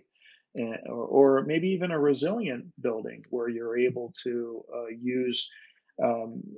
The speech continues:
natural ventilation and daylighting more hours of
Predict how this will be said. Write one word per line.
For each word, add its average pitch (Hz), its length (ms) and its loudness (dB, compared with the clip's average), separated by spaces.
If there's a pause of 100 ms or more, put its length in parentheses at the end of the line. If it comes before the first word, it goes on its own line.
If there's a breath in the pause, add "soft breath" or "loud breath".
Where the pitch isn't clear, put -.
(140)
natural 131 420 4
ventilation 123 680 2
and 113 140 -6
daylighting 127 540 6
more 127 280 4
hours 120 380 2
of 113 100 -4